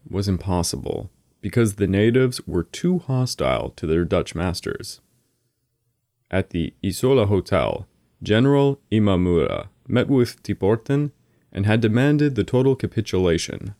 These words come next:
of the Dutch East Indies, something General Heinteporten and the Governor General, Tjarda von Starkenborg, Stahawa,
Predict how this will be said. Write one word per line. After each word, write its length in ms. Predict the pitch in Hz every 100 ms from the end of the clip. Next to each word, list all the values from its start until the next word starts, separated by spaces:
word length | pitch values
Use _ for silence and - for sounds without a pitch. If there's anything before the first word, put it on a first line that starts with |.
| _
of 100 | 80
the 80 | 87
Dutch 260 | 92 -
East 180 | 62 -
Indies, 520 | 104 104 62 - - - _ _ _ _ _
something 640 | - 127 147 180 180 175 - _ _ _ _
General 320 | 107 120 135
Heinteporten 880 | 120 143 160 143 147 110 92 80 78 -
and 160 | - 92
the 60 |
Governor 340 | 92 113 117 110
General, 540 | 107 110 120 127 131 _ _ - - -
Tjarda 580 | 107 98 110 110 120 98
von 300 | 95 90 85
Starkenborg, 960 | - 113 117 - 87 76 78 85 104 110 _ _ -
Stahawa, 880 | - - 95 104 92 76 71 90